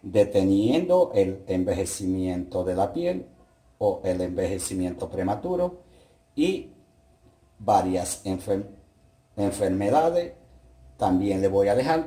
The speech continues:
todas las informaciones en la descripción del video. Ahí le voy a poner muchas más enfermedades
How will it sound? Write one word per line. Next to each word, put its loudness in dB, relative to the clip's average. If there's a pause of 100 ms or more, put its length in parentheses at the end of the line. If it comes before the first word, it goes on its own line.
(160)
todas -2
las 0
informaciones 2 (220)
en -4
la 4
descripción -4
del 0
video. -2 (640)
Ahí 2
le 2
voy 2
a 2
poner -2 (540)
muchas -2
más -2 (380)
enfermedades 0